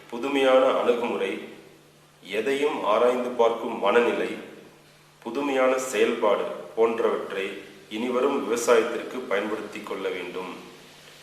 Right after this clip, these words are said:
அதற்காக அனுபவ அறிவை ஒதுக்கிவிட வேண்டும் என அர்த்தமில்லை. அனுபவ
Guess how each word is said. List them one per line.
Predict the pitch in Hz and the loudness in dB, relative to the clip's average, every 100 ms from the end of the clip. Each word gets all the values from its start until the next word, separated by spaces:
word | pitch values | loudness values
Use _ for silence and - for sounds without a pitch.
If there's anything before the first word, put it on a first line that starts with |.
| - - - - | -20 -20 -16 -8
அதற்காக | 95 147 156 127 104 95 101 110 - - | 4 4 6 6 6 4 0 -2 -4 -4
அனுபவ | 113 143 147 151 139 | 2 4 8 8 8
அறிவை | 104 117 120 123 113 | 4 2 2 0 -2
ஒதுக்கிவிட | 98 117 131 139 123 110 | -4 -4 -6 -6 -2 2
வேண்டும் | 107 101 95 139 - - - - - - | 2 0 -4 -6 -8 -10 -16 -20 -20 -10
என | 104 107 139 - | -4 0 0 0
அர்த்தமில்லை. | - - 127 120 107 90 92 90 92 - - - - - | -4 -2 -2 -2 -2 -4 -6 -6 -10 -14 -18 -20 -14 -4
அனுபவ | 107 139 226 | -2 4 6